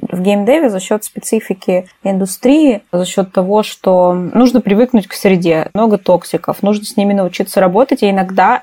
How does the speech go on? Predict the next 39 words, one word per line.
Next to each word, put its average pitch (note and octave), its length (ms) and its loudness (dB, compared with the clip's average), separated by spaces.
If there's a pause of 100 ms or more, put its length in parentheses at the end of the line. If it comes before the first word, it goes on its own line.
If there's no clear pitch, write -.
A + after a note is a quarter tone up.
эти G#3 200 0
коммуникации F#3+ 680 0
занимают F#3+ 600 2
там F3 140 -2
целые F3+ 360 2
сутки. - 480 -6
Плюс A#3+ 440 2
технических A3+ 720 0
много F#3 240 2
вещей, F3+ 320 2
которые G3 260 0
надо G3+ 240 2
бы F#3+ 140 2
осваивать. F3 640 0
Ту A3 120 4
же A3 120 4
работу F#3+ 380 0
там F3 160 -2
с - 120 -6
медиаконтентом F#3 840 0
в - 80 -16
той E3+ 260 0
или E3+ 240 2
иной E3+ 180 0
степени. - 200 -4 (540)
Понимание G#3 480 2
вообще F#3+ 260 0
продукта, F3 840 0
понимание F3+ 500 2
того, F3+ 320 2
как E3+ 220 -2
у - 20 -20
тебя F3 240 -2
там E3 220 -2
в F3 80 -2
игре F3+ 180 2
работает, G3 500 2
иногда F3 360 2
еще E3+ 380 2